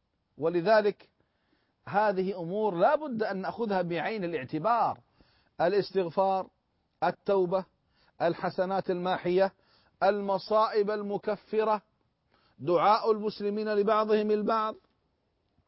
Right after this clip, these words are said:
سكرات الموت، ضمة القبر، هول المطلع،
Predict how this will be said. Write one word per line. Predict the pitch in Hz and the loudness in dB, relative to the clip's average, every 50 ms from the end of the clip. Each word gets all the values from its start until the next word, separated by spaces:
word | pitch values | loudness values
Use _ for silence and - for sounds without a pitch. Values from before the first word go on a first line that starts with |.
| _ _ _ _ _ _ _ _ _ _ | _ _ _ _ _ _ _ _ _ _
سكرات | - - 190 214 - 220 214 220 220 214 214 214 | -4 -2 -2 0 2 2 2 2 2 2 2 2
الموت، | 208 208 208 220 220 226 220 220 214 - _ _ _ _ _ _ _ _ _ _ _ _ _ - | 2 2 2 0 0 2 2 0 0 -2 _ _ _ _ _ _ _ _ _ _ _ _ _ -4
ضمة | 131 151 190 220 226 220 233 220 - | 0 2 2 2 2 0 0 2 2
القبر، | 226 220 - - 240 233 220 226 220 233 233 196 - _ _ _ _ _ _ 135 | 0 0 0 0 -2 0 0 0 0 -2 -4 -6 -12 _ _ _ _ _ _ -6
هول | 123 165 202 226 240 233 233 233 | -2 0 2 4 4 6 6 6
المطلع، | 233 233 226 233 247 240 - 247 240 247 233 214 - | 6 4 2 -2 -2 -2 -2 0 0 2 0 0 -2